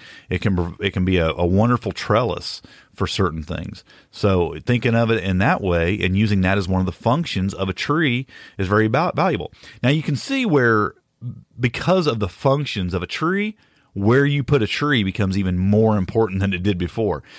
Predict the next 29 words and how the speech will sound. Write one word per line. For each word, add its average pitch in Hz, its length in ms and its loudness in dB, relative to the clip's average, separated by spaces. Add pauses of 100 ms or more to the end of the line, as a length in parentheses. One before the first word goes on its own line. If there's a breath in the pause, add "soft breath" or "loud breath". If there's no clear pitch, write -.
(140 loud breath)
because 110 300 0
you 127 120 0
need 123 100 2
to 98 60 2
take 101 200 0 (100)
all 117 300 4
the 135 60 2
functions 120 480 0
you 104 60 -2
can 92 140 -4
think 127 260 0
of 87 160 0
into 101 160 0
consideration 107 920 0 (720 loud breath)
and 98 160 0
get 104 120 -2
the 92 80 0
most 110 560 2
use 127 280 0
you 113 80 -2
can 110 280 2
out 90 120 2
of 82 60 -2
that 85 140 0
tree. 85 360 -4 (420 loud breath)
Uh, 82 180 -2
I 98 140 2
do 113 260 0
have, 90 380 2